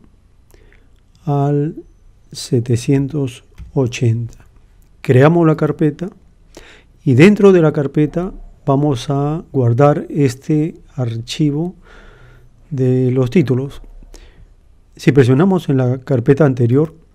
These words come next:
allí vamos a tener el título de estos programas.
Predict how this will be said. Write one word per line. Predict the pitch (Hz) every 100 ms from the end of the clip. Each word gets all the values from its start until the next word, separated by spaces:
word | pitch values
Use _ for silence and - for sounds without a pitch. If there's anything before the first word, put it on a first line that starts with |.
| _ - - - - _ _
allí | - 131 143
vamos | 156 165 156 160
a |
tener | 151 143 143 151 180 - _ _ _
el | 147 123 123 131 165 208 - _ -
título | - 165 156 180 170 175 175 180 269 - - 285 -
de | 123 127 123 123 131 139 349 - _ -
estos | 143 151 -
programas. | 135 123 117 113 120 120